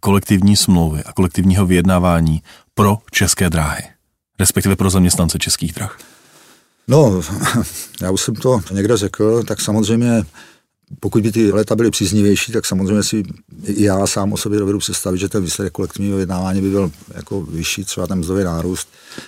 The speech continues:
Speaker 2: Nicméně, pokud se podíváme na ty podmínky, o kterých i vy mluvíte, to znamená, že ty výpadky tržeb prostě jsou, těžko,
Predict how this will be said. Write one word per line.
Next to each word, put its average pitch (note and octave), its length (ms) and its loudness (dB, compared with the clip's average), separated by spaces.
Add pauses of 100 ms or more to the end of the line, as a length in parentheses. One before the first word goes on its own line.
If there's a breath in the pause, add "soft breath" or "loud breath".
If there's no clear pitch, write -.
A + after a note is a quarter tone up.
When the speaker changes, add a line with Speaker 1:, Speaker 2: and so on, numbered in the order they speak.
(140 loud breath)
Speaker 2:
Nicméně, G2 380 -2
pokud F2+ 220 -6
se - 100 -8
podíváme F#2+ 260 -2
na F#2+ 80 -2
ty A2+ 100 -2
podmínky, F#2 460 -4
o F#2 40 -4
kterých G2+ 280 -6
i A2+ 40 0
vy G2 120 0
mluvíte, E2+ 380 -4
to F2+ 80 -12
znamená, F2 440 -6 (680 loud breath)
že E2 120 -6
ty E2+ 80 -6
výpadky F2 360 -4
tržeb F2+ 260 -6
prostě - 300 -6
jsou, F2+ 380 -4
těžko, - 360 -10